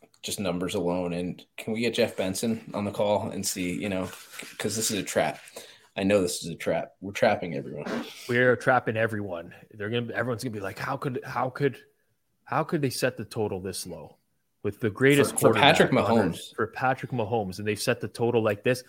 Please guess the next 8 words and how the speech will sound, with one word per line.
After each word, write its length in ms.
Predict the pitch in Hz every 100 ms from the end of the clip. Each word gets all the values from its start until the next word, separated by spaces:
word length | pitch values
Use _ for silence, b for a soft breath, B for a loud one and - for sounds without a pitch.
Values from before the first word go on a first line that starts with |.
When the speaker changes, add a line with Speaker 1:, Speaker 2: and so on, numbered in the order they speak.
| B B B -
Speaker 2:
This 280 | 165 -
total 380 | - 147 151 165
should 260 | 143 147 123
be 120 | 123
forty-seven 1120 | - 135 151 165 151 - 131 135 170 185 180 _ _ _
instead 420 | 143 127 - 139 151
of 100 | 127
forty. 600 | 131 139 170 208 185